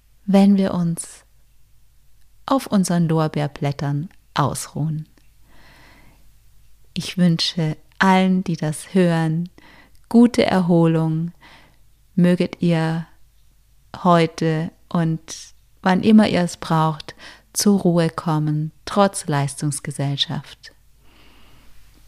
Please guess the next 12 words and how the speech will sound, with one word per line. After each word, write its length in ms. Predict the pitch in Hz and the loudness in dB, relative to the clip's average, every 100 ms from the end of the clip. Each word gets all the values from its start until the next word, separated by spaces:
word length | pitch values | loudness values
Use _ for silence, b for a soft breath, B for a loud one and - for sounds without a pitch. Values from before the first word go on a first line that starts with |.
| - - - - - - - - B B B B B _ | -20 -20 -20 -20 -20 -20 -20 -20 B B B B B _
Und 380 | - 262 226 - | 4 6 6 4
natürlich 760 | 190 185 - 170 165 165 - - | 0 0 0 0 2 0 -2 -6
auch 320 | - 170 - - | -2 -2 -2 -2
wieder 480 | 175 175 175 175 - b b b b b b - | 0 0 0 -2 -8 b b b b b b -4
mit 240 | 170 - | -2 0
dieser 260 | 190 185 175 | 2 4 2
Folge 800 | - 180 160 156 156 156 151 147 _ _ - | 0 0 2 2 2 0 -2 -4 _ _ -14
freue 400 | - 180 175 180 | -6 0 2 2
ich 220 | 175 - | 0 -2
mich, 360 | 160 156 - - | -2 -4 -8 -10
wenn 540 | 165 165 160 170 160 151 B B B B B _ _ _ _ _ _ - | -4 0 0 0 -2 -6 B B B B B _ _ _ _ _ _ -12
ich 440 | - 160 - - | -6 -6 -8 -18